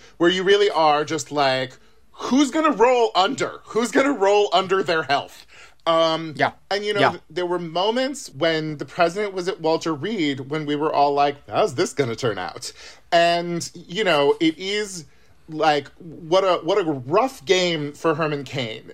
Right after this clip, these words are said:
Speaker 1: um, that he was, of all of the folks who have,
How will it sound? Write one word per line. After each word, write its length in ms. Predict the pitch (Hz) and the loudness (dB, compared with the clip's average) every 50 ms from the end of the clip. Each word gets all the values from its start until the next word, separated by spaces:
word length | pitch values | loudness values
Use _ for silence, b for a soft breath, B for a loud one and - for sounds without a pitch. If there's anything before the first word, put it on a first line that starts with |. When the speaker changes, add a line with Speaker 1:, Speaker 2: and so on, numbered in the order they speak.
| - | -2
Speaker 1:
um, 540 | 131 139 135 135 135 131 135 131 131 143 131 | 0 2 2 4 4 4 2 2 0 -2 -2
that 240 | 127 147 139 139 - | 0 0 0 0 -2
he 240 | - - 160 160 151 | -6 -6 -4 -4 0
was, 460 | 151 151 147 143 143 135 131 131 b b b b b b b - | 2 2 2 2 0 -2 -4 -8 b b b b b b b 0
of 160 | 165 160 - - | 0 0 0 2
all 240 | - 277 285 269 269 | 2 4 4 2 0
of 100 | 190 151 | -2 -2
the 100 | 139 151 | -4 -4
folks 540 | 139 - 139 113 101 92 - - - - - b b b b _ - | -4 -2 -2 -4 -4 -4 -6 -10 -12 -12 -14 b b b b _ -8
who 200 | - 156 147 143 | -2 0 0 2
have, 420 | 143 135 127 123 123 117 110 - | 2 2 2 2 0 -2 -4 -8